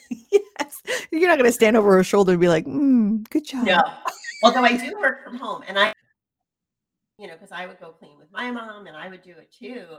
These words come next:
Speaker 2: and having people home is the worst thing
Speaker 1: Yeah.
Speaker 2: in the world, so I home, so I'm gonna assure her, I'm gonna be like, "Listen, I will stay in my office, I will not open the door, you have full run of the house,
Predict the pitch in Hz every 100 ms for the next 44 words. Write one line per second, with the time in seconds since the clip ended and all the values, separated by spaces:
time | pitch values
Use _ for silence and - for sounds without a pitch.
0 | - 160 156 _ _ _ - 185 202 202
1 | 247 180 - 165 175 196 - _ _ _
2 | 151 - - - _ _ _ _ - 170
3 | 170 160 - 151 165 160 147 139 - -
4 | 202 202 _ _ _ _ _ _ _ _
5 | _ _ - - - 175 175 202 - -
6 | _ 170 170 170 165 165 165 165 165 180
7 | 180 _ 175 170 185 _ - 170 185 202
8 | 196 - 175 - 190 _ 175 175 175 185
9 | 196 - 185 190 196 175 180 185 202 _
10 | _ _ 202 202 208 214 202 196 196 175
11 | 165